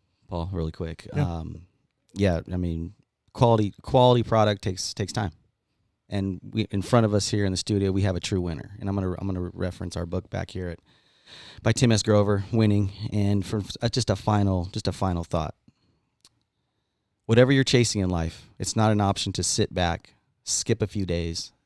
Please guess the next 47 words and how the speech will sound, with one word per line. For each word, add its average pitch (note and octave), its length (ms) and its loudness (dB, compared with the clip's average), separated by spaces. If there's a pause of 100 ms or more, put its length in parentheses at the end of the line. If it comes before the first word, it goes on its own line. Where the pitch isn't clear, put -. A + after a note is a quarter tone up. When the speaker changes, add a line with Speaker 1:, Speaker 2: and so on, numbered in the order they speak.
(120)
Speaker 1:
think A2 120 -2
about F#2+ 240 0
it - 80 -10
for G2 140 -4
a F2+ 40 -2
month, F2+ 360 -4
and F#2+ 140 -4
see G#2+ 240 -2
how F#2+ 140 -2
you F2+ 120 -2
feel F#2 260 -4
in E2+ 60 -4
a D2+ 80 -8
year. D2+ 300 -10 (1000)
It G#2 80 -6
means G#2+ 240 0
doing A2 280 2
it - 180 -4
consistent, - 640 -8
consistently, F2 720 -8 (840)
with G#2+ 160 -4
purpose B2+ 500 0
and G2+ 160 -2
focus - 540 -6 (180)
from F#2+ 160 -4
start F2+ 280 -4
to F#2 80 -12
finish. - 420 -16 (1500)
And A2 160 4
when G#2+ 100 6
you G#2+ 80 6
get A#2 240 2
to - 100 -4
the A#2+ 80 2
finish, F#2+ 400 0
you G2 60 -2
should - 160 -4
already G#2 360 0
see G2 240 -2
the F#2 100 -4
next F2+ 220 -4
starting F2 320 -2
gate E2+ 140 -4
in - 60 -14
front F2 220 -8
of A#1 80 -14
you. D#2 160 -14